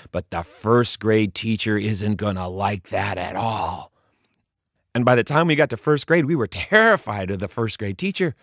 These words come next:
till we found out she wasn't that bad. And then one day, somebody did something in her class, and she said, "Boys and girls, you might do that here in first grade and not get in trouble, but the second grade teachers will be furious if you do it there."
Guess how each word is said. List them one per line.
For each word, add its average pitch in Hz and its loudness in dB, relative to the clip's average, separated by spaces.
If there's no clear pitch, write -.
till 233 -2
we 185 0
found 113 0
out 127 0
she - -6
wasn't 151 -2
that 180 0
bad. 254 -2
And 185 4
then 185 6
one 202 4
day, 165 4
somebody 151 2
did 117 0
something 98 -4
in 98 0
her 123 0
class, 101 -2
and 135 -4
she - -6
said, 120 0
"Boys 95 -4
and 87 -10
girls, 101 -8
you 101 0
might 110 2
do 113 2
that 107 2
here 107 0
in 98 0
first 165 2
grade 98 0
and 98 -2
not 98 -2
get 95 -2
in 92 -4
trouble, 90 -6
but 101 -4
the 98 -4
second 110 0
grade 98 0
teachers 95 -4
will 95 0
be 92 -8
furious 127 2
if 92 -10
you 104 -2
do 95 -4
it - -8
there." 98 -8